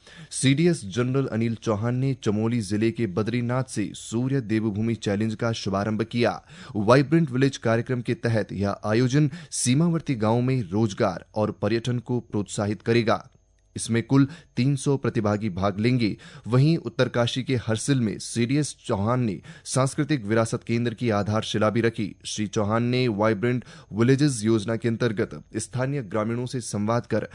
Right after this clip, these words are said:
सीमावर्ती क्षेत्रों के विकास में उनकी भूमिका की सराहना की। जनरल चौहान ने बगोरी और मुखवा गांव का भी भ्रमण किया। इस दौरान उन्होंने स्थानीय लोगों से संवाद कर उनकी जीवन शैली एवं सांस्कृतिक विरासत की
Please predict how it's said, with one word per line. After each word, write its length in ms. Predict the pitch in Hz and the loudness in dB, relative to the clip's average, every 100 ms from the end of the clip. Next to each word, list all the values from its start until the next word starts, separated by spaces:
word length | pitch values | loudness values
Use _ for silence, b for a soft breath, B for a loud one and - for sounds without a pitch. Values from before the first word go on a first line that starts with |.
| B B | B B
सीमावर्ती 640 | - 123 151 147 143 143 | 0 2 2 2 0 -2
क्षेत्रों 380 | - 127 127 131 | -2 -2 -2 -2
के 120 | 123 | -2
विकास 420 | 104 120 120 - | 0 0 0 0
में 140 | 127 | -4
उनकी 280 | 127 101 - | -4 -4 -4
भूमिका 520 | 90 85 107 117 131 | -6 -4 -2 0 0
की 180 | 127 127 | -2 -4
सराहना 400 | - 104 101 110 | -2 -2 0 0
की। 300 | 107 113 92 B B B | -2 -4 -6 B B B
जनरल 400 | 98 127 131 139 | 2 4 4 2
चौहान 360 | 139 131 135 139 | 2 0 2 0
ने 180 | 147 | 0
बगोरी 460 | 131 110 113 123 135 | 0 0 2 2 2
और 200 | 110 110 | 0 0
मुखवा 360 | 101 110 120 120 | 0 0 0 0
गांव 260 | 110 110 | 0 0
का 140 | 110 107 | 0 -2
भी 120 | 110 | -2
भ्रमण 280 | 95 113 120 | 0 0 -2
किया। 320 | 123 127 131 | -2 0 0
इस 180 | 117 90 | -2 -2
दौरान 500 | 104 104 117 127 - | 0 0 0 -2 -2
उन्होंने 360 | 107 123 104 - 165 135 | 0 2 0 -4 -12 -4
स्थानीय 440 | 123 - 139 156 143 | -4 0 0 2 2
लोगों 260 | 117 120 | 2 0
से 140 | 117 117 | -4 -4
संवाद 460 | - 104 110 110 | -2 0 2 0
कर 180 | 107 104 | 0 -2
उनकी 400 | - 98 101 110 | -2 -6 -2 -4
जीवन 400 | 85 101 113 127 | -2 -2 0 0
शैली 440 | - 123 127 147 - 151 127 | 2 2 4 2 -2 -6 0
एवं 240 | 120 120 | 2 2
सांस्कृतिक 680 | - - 127 131 143 139 104 | 0 0 0 0 -4 -4 -2
विरासत 380 | 101 104 - 110 - | 0 0 -2 -4 -2
की 200 | 113 | -4